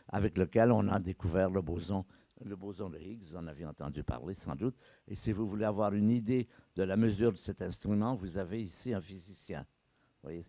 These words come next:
ça, c'est un, un immense tube qui fait vingt-sept kilomètres de circonférence, qui est en dessous de la ville de Genève et qui vient faire un tour en France,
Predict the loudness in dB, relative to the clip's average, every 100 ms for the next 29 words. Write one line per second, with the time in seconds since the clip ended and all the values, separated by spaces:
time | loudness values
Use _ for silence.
0 | _ _ -18 -12 -6 -6 -8 _ -6 -4
1 | 2 2 4 4 8 8 8 6 6 4
2 | 2 -2 -10 -14 _ _ -6 2 2 4
3 | 2 2 _ _ -4 -2 0 2 4 4
4 | 2 0 -2 0 4 4 4 0 -2 -4
5 | -2 -4 -2 -2 2 2 0 -8 -20 -20
6 | -6 -2 0 2 4 2 2 0 2 2
7 | 2 2 2 0 2 2 0 -2 -4 -6
8 | -4 -2 -2 -2 -2 0 0 0 -4 -2
9 | 0 2 2